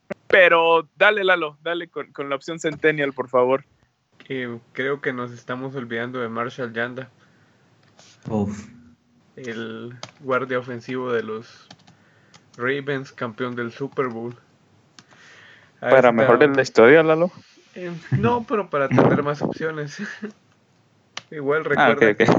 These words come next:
Speaker 4: ok.
Speaker 2: que, que es, se somete a votación.
Speaker 3: Donde Lalo
Speaker 4: Sí,
Speaker 3: siempre
Speaker 4: pues.
Speaker 3: pierde.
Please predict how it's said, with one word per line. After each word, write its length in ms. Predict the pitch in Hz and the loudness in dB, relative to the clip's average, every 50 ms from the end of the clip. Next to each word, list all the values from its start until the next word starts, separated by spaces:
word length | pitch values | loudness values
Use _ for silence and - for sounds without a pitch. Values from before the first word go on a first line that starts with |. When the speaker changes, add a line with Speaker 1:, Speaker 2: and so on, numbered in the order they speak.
| - | 2
Speaker 4:
ok. 100 | 170 - | 2 0
Speaker 2:
que, 60 | - 139 | -2 -6
que 80 | 135 131 | -6 -8
es, 520 | 131 - - - - - - _ _ _ _ _ _ _ _ _ _ _ _ _ _ _ _ _ | -10 -12 -16 -20 -20 -20 -20 _ _ _ _ _ _ _ _ _ _ _ _ _ _ _ _ _
se 180 | _ - 139 127 | _ -10 -10 -10
somete 460 | - 139 120 117 123 131 131 - 143 | -8 -10 -10 -8 -10 -10 -8 -4 -4
a 40 | 131 | -2
votación. 680 | 123 117 110 107 - 113 110 - - 143 135 135 135 131 _ _ _ _ _ _ _ _ _ _ _ _ _ _ _ _ _ _ _ _ _ _ _ _ _ _ _ _ _ _ _ _ _ _ _ _ _ _ _ _ | -2 -2 -4 -6 -6 -8 -8 -8 -10 -12 -12 -12 -14 -16 _ _ _ _ _ _ _ _ _ _ _ _ _ _ _ _ _ _ _ _ _ _ _ _ _ _ _ _ _ _ _ _ _ _ _ _ _ _ _ _
Speaker 3:
Donde 260 | 117 110 104 104 104 104 | -6 -2 0 2 4 4
Lalo 220 | 107 110 113 113 | 4 6 6 4
Speaker 4:
Sí, 60 | 113 | 4
Speaker 3:
siempre 240 | - 107 104 - - | 2 2 0 0 2
Speaker 4:
pues. 60 | - | 4
Speaker 3:
pierde. 360 | 113 110 104 98 - 98 101 | 6 6 4 4 0 -4 -6